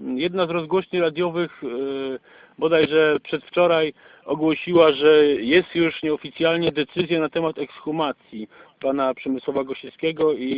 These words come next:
i brata, e, Andrzeja Melaka, pana Stefana Melaka. Czy Pani może coś na ten temat powiedzieć?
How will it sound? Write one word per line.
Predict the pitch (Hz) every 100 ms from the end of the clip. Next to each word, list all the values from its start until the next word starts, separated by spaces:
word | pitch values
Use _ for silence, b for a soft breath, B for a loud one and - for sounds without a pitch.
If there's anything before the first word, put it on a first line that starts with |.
| 135 120
i | 131
brata, | 123 135 139 139 131 120 _ 110 110 117 120 117 113
e, | 123
Andrzeja | 123 131 120 143 127
Melaka, | 127 123 127 - 123 -
pana | 127 127
Stefana | - - 147 123
Melaka. | 110 107 104 107
Czy | -
Pani | - 156 156 - b b
może | 143 165
coś | 151 151
na | 156
ten | 151
temat | 139 147 131
powiedzieć? | 139 123 120 151 180